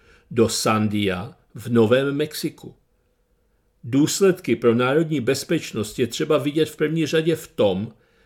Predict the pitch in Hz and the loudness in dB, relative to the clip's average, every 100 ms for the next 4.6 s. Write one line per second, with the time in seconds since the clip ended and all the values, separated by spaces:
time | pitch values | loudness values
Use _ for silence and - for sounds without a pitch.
0 | _ 117 120 120 131 156 190 131 92 - | _ -4 2 2 2 2 2 2 -2 -6
1 | 107 107 131 127 156 151 151 - 151 147 | -6 -2 -2 0 -2 -2 -4 -2 -2 0
2 | 143 - 120 113 117 - 143 127 139 139 | -2 -2 0 0 0 -4 -6 -6 -6 -8
3 | 143 127 117 104 95 95 113 107 131 - | -4 -4 -4 -6 -6 -4 -2 -2 -4 -4
4 | 135 131 143 131 110 - | -6 -4 -4 -6 -8 -10